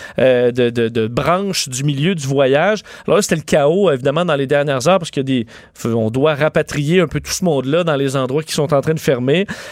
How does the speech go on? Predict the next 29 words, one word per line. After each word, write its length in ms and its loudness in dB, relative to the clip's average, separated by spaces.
Euh, 720 4
Thomas 340 0
Cook 120 -2
qui 120 -12
devait 260 4
trouver 640 2
deux 180 0
cents 280 0
millions 380 0
de 80 -2
livres, 400 0
euh, 100 2
de 120 -2
financement 500 0
supplémentaire 680 2
pour 180 2
un 80 6
plan 240 0
de 60 -4
sauvetage, 680 -2
là, 160 4
de, 220 -2
de, 180 0
de, 240 0
de, 220 0
de 100 -4
plus 200 -6
d'un 200 2
milliard. 540 0